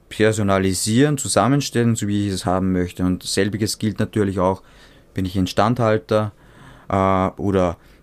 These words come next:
bin ich jemand, ähm, aus dem Einkauf, der im Überblick haben muss, wie viel Stück an Rohgläsern wurden zum Beispiel aus dem Lager entnommen. Und, ähm,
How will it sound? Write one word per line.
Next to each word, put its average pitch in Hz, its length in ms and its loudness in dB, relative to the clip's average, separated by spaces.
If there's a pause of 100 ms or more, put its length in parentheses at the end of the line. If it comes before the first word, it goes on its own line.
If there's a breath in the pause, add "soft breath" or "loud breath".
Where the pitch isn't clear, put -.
(120)
bin 101 160 0
ich 90 120 -2
jemand, 98 680 0
ähm, 98 480 0
aus 95 180 0
dem 92 140 0
Einkauf, 123 640 0 (920 soft breath)
der 98 160 4
im 107 60 2
Überblick 110 440 0
haben 104 280 -2
muss, 104 200 -6
wie 104 140 -2
viel 101 460 -2
Stück - 420 -6
an 101 120 0
Rohgläsern 92 720 0
wurden 92 540 0
zum 95 160 -2
Beispiel 87 360 -2
aus 87 120 -4
dem 98 140 -2
Lager 87 260 0
entnommen. 87 580 -4
Und, 90 340 -2
ähm, 92 680 -2